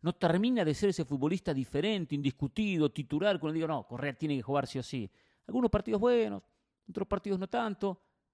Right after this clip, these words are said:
Eh, le falta siempre algo. Ahora puede entrar,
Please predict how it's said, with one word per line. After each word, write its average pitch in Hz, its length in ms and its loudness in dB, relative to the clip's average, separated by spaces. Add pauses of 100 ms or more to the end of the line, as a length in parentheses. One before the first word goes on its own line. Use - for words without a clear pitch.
(280)
Eh, - 160 -10
le 160 120 0
falta 170 340 0
siempre 127 420 -4
algo. 113 320 -8
Ahora 165 320 2
puede 196 200 6
entrar, 147 480 2